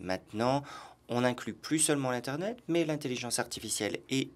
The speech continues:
tout est censé être rassemblé ici, au sein du F G I, où nous présentons, partageons, où nous analysons de manière transversale ces différentes questions. Et lorsque je réfléchis à ces différentes questions, je pense à ce paysage, euh, d'ordre plus large,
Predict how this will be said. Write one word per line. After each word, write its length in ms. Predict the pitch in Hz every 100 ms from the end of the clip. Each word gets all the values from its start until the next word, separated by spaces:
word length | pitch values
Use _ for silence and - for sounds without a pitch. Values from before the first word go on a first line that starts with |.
| -
tout 260 | - 180
est 40 | 135
censé 320 | 127 113 151
être 240 | 143 -
rassemblé 400 | 113 113 110 135
ici, 500 | 139 95 - - 156
au 80 | 143
sein 280 | - - 131
du 280 | 135 104 98
F 40 |
G 160 | - 95
I, 160 | 127
où 80 | 160
nous 100 | 110
présentons, 640 | 92 - 92 92 90 135
partageons, 580 | 147 - - 87 92 90 - - - - - - - -
où 100 | 127
nous 300 | 123 113 107
analysons 600 | 135 135 113 104 95 101
de 40 | 131
manière 220 | 107 101
transversale 640 | - 113 104 98 - 123
ces 140 | 131 110
différentes 340 | 101 104 101
questions. 320 | - 92 -
Et 60 | -
lorsque 300 | 127 - -
je 80 | 131
réfléchis 480 | 143 147 147 - 147
à 40 |
ces 140 | - 113
différentes 340 | 104 - 98
questions, 360 | - 80 156 160 - - - -
je 160 | 131
pense 400 | 131 143 139 131 - - -
à 80 |
ce 120 | 123 131
paysage, 800 | 123 113 101 107 127 127 - -
euh, 100 | 87 - - - - - - 104 - 110 - - - - 101 - -
d'ordre 360 | - 127 - 107
plus 180 | - 120
large, 380 | 95 80 82